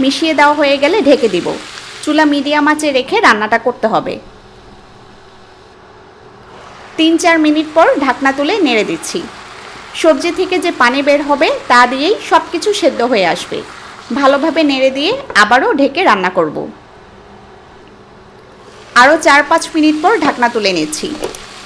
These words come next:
সবজি প্রায় সেদ্ধ হয়ে এসেছে। সেদ্ধ করার জন্য বাড়তি কোনো পানি দিবেন না, পানি দিলে রান্নার স্বাদ নষ্ট হয়ে যাবে। অল্প আঁচে ঢেকে রান্না করলেই সব কিছু সেদ্ধ হয়ে আসবে।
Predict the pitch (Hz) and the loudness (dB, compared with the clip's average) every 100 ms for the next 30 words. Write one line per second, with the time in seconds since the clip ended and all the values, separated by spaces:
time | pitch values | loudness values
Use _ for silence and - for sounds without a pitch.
0 | - - 277 240 392 427 269 269 294 262 | -10 0 2 2 -2 0 0 2 -2 0
1 | 269 262 185 180 185 - - - - - | 0 0 0 -2 -6 -6 -8 -10 -16 -18
2 | - - 330 294 349 339 330 311 320 320 | -16 -4 0 0 0 2 4 4 2 2
3 | 440 240 226 - 294 320 415 269 240 202 | 2 2 2 0 0 0 2 2 2 0
4 | 175 160 147 - - - - 254 254 277 | 0 -2 -4 -8 -12 -18 0 2 2 0
5 | 294 415 285 220 233 262 320 359 247 240 | 0 2 2 2 0 0 0 2 2 0
6 | - 254 208 175 156 175 - - - - | -2 0 0 -2 -4 -6 -10 -16 -20 -20
7 | - - 254 269 320 311 330 466 277 262 | -14 2 2 4 2 2 2 -2 0 0
8 | 277 277 240 262 277 294 302 508 - 302 | 2 2 2 2 0 0 0 -2 0 -2
9 | - 302 403 359 254 214 262 190 165 175 | -2 -4 -4 0 0 0 2 4 2 0
10 | 160 | -8